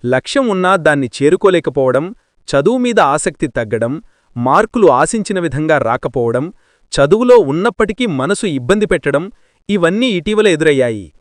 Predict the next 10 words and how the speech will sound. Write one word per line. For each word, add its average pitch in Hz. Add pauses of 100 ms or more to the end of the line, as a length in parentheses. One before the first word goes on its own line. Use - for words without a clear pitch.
(380)
చాలామంది 214
తల్లిదండ్రులు 180
కూడా 143 (360)
పిల్లల 233
చదువు 185
గురించి 160
ఆందోళన 196
పడ్డారు. 135 (460)
కొన్ని 220
సందర్భాలలో 185